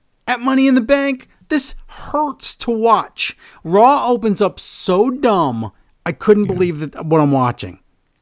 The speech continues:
Speaker 2: This is holding pattern for Cody, and aren't you glad you left A E W for this?
Speaker 1: Well, he's still a bigger star than he was in A E W now because of A E W, but this doesn't help his story. In fact, it makes it worse.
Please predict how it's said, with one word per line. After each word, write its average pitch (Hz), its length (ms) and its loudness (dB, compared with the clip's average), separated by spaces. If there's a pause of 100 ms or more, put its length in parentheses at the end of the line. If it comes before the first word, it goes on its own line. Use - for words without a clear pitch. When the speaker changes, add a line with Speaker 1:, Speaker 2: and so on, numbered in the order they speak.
(240)
Speaker 2:
This 117 140 -6
is 104 100 -4
holding 120 500 0
pattern 101 460 -6
for 98 100 -10
Cody, 101 460 -4
and 90 100 -8
aren't 113 240 -4
you 113 80 -10
glad 107 300 -4
you 104 100 -6
left 104 220 -6
A 110 60 -4
E 110 160 -4
W 107 260 -2
for 101 140 -8
this? 117 360 -4 (640)
Speaker 1:
Well, 196 380 4
he's 170 240 -6
still 240 220 0
a - 20 4
bigger 151 260 -2
star 175 420 0
than 123 120 -2
he 120 60 -6
was 107 200 -8
in 107 80 -8
A 107 120 -8
E - 20 -10
W 101 320 -10
now 110 360 -4
because 127 460 -4
of 120 100 -6
A 101 80 -6
E 92 120 -12
W, 101 420 -14 (380)
but 175 580 0 (840)
this 151 240 -2
doesn't 175 240 -2
help 160 240 0
his 143 100 -2
story. 156 420 -4
In 151 120 -8
fact, 151 260 -4
it 147 60 -12
makes 143 240 -8
it 123 80 -10
worse. 120 580 -6